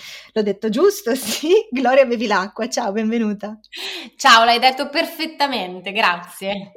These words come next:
Speaker 1: Ero un po' in dubbio tra psicologa, psicoterapeuta, organizzativa, organizzazionale, però insomma sei tu, abbiamo imparato a conoscerci nel corso della puntata scorsa e ci hai raccontato anche che cosa, in cosa consista il tuo lavoro, quindi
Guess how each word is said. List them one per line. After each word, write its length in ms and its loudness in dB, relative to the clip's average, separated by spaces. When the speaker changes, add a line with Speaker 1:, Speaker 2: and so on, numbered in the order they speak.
Speaker 1:
Ero 140 8
un 100 -6
po' 120 0
in 120 2
dubbio 340 0
tra 260 2
psicologa, 720 0
psicoterapeuta, 840 -2
organizzativa, 800 -2
organizzazionale, 1000 -2
però 160 -4
insomma 400 -2
sei 240 -4
tu, 260 -2
abbiamo 340 0
imparato 440 -4
a 60 -6
conoscerci 680 -2
nel 160 -2
corso 320 -6
della 280 -2
puntata 500 -6
scorsa 480 -4
e 80 -4
ci 80 -6
hai 100 -2
raccontato 800 -4
anche 420 -4
che 180 -6
cosa, 320 -6
in 120 -10
cosa 240 -10
consista 560 -6
il 80 -6
tuo 100 -12
lavoro, 400 -2
quindi 720 0